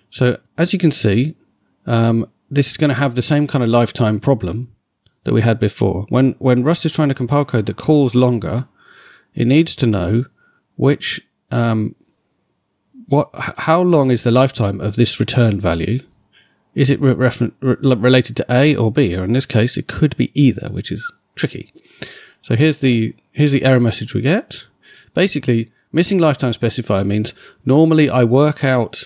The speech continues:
the lifetimes for you and you don't have to worry about it because it's obvious, basically. Like, if there's only one reference passed in and one reference returned, it's obvious. And that's one of the cases where the Rust compiler just works it out for you. Um, but here it's saying, "I can't work it out for you.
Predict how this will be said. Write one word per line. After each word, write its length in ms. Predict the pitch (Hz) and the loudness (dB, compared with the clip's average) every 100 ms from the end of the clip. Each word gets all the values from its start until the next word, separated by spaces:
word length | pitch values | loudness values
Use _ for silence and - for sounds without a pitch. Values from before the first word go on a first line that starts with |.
| 170 | -6
the 160 | 127 | -2
lifetimes 400 | 113 120 - 110 | 2 2 2 -2
for 180 | - 127 | 0 0
you 120 | 113 | 2
and 80 | 104 | 2
you 100 | 120 | 2
don't 120 | 127 | 2
have 120 | 113 | 0
to 80 | - | -4
worry 200 | 104 107 | -2 -2
about 240 | 104 113 131 | -2 -2 -2
it 160 | 165 | -2
because 220 | 135 - | -2 0
it's 140 | 123 127 | 0 2
obvious, 340 | 120 107 123 | 0 0 -4
basically. 480 | - 107 - - 139 - - - | -4 -8 -8 -12 -14 -14 -12 -4
Like, 140 | 123 | -2
if 60 | 131 | 2
there's 140 | 127 | 2
only 120 | 151 | 2
one 180 | 131 139 | 2 0
reference 320 | 127 - 117 | 0 -2 -6
passed 280 | - 120 - | -2 -2 2
in 100 | 131 | 0
and 100 | 117 | 2
one 140 | 123 | 2
reference 320 | 127 113 110 - | 2 0 -4 -4
returned, 340 | - 113 123 | -2 0 0
it's 120 | 117 | 0
obvious. 420 | 123 127 151 - _ - - - - | 0 0 -2 -4 _ -20 -20 -20 -8
And 80 | - | -4
that's 140 | 110 | -2
one 180 | 123 127 | 2 2
of 60 | 120 | 2
the 60 | |
cases 380 | 117 120 117 113 | 0 0 -2 -2
where 200 | 117 110 | 0 0
the 60 | 110 | 0
Rust 200 | 113 - | -2 -2
compiler 300 | 107 110 104 | -4 -2 -2
just 180 | 113 - | -2 0
works 220 | 107 - | -2 0
it 80 | 104 | -4
out 100 | - | -2
for 160 | 117 | -2
you. 120 | 143 - _ _ _ _ _ - _ _ _ - 120 | -2 -4 _ _ _ _ _ -20 _ _ _ -14 -10
Um, 360 | 107 104 110 - _ _ _ _ _ _ - | -10 -10 -12 -14 _ _ _ _ _ _ -6
but 140 | 120 | -2
here 160 | 151 160 | 2 0
it's 100 | 110 | 0
saying, 160 | 127 | -2
"I 80 | 120 | -2
can't 220 | 147 175 | -2 -2
work 160 | 160 - | -2 -4
it 60 | |
out 120 | 110 87 | -8 -8
for 180 | 107 | -8
you. 240 | 98 98 | -6 -6